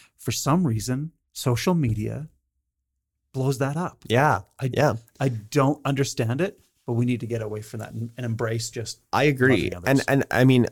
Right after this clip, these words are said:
Speaker 2: on social media, like I s-, I always talk about, I joke about how I hate, I hate it, right? And I just don't use it for work. No, I mean, I totally, I mean, I love looking at my memories.
Speaker 1: Mm-hmm.
Speaker 2: I love when there's a wedding and everyone posts their pictures and my friends are either getting engaged or having babies. Like, I love learning about that stuff, right?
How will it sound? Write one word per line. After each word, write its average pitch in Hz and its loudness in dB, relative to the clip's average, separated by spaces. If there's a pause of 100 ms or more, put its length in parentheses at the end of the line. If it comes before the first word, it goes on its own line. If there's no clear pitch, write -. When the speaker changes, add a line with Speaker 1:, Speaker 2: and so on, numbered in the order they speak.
Speaker 2:
on 139 4
social 147 2
media, 135 4
like 113 4
I 117 6
s-, 110 2
I 117 4
always 113 4
talk 107 0
about, 98 0
I 104 2
joke 92 0
about 90 -2
how 92 2
I 95 2
hate, 98 -2
I 101 -4
hate 101 0
it, 85 0
right? 104 2
And 110 -4
I 95 0
just 98 -2
don't 101 2
use 107 4
it 98 -2
for 101 2
work. 113 2 (360)
No, - 6
I 165 4
mean, 175 8
I 160 6
totally, 151 4
I 127 6
mean, 123 6
I 110 6
love 117 4
looking 151 2
at 139 4
my 127 4
memories. 120 4 (160)
Speaker 1:
Mm-hmm. 110 -2
Speaker 2:
I 123 4
love 127 6
when 131 6
there's 120 6
a 120 8
wedding 113 4
and 117 4
everyone 110 6
posts 110 2
their 110 4
pictures 113 2
and 117 2
my 104 4
friends 117 2
are 110 4
either 110 4
getting 104 2
engaged 110 2
or 117 -2
having 110 2
babies. 101 2
Like, 117 0
I 101 4
love 127 4
learning 127 4
about 107 2
that 92 0
stuff, - -2
right? 107 0